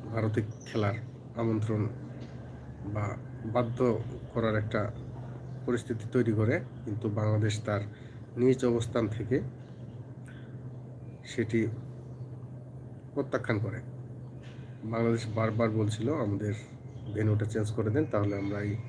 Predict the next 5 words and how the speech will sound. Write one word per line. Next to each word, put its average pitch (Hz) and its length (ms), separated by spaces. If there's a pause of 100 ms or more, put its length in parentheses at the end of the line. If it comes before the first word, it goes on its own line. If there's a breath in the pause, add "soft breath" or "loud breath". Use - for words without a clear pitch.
(440 loud breath)
বিশ্বকাপে 110 420
অংশগ্রহণ 101 460
করতে - 240
পারবো।" 92 300 (1700 loud breath)
যার 107 240